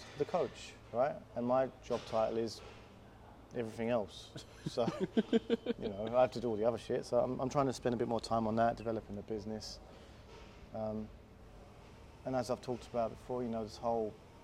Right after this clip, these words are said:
Speaker 1: writing thing, I'm enjoying writing, I enjoy writing to people, I enjoy creating content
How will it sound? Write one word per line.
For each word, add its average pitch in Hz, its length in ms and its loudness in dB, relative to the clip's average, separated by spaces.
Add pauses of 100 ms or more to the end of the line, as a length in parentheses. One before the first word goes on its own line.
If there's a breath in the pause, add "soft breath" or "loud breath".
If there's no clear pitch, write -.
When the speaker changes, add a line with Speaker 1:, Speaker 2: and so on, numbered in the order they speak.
(1300 loud breath)
Speaker 1:
writing 123 360 6
thing, 117 460 -2 (280)
I'm 143 140 -2
enjoying 156 440 -2
writing, 135 280 6
I 123 100 6
enjoy 120 260 2
writing 113 320 4
to - 60 -14
people, 123 300 -2
I 123 40 6
enjoy 139 300 4
creating 127 300 -2
content 120 460 -2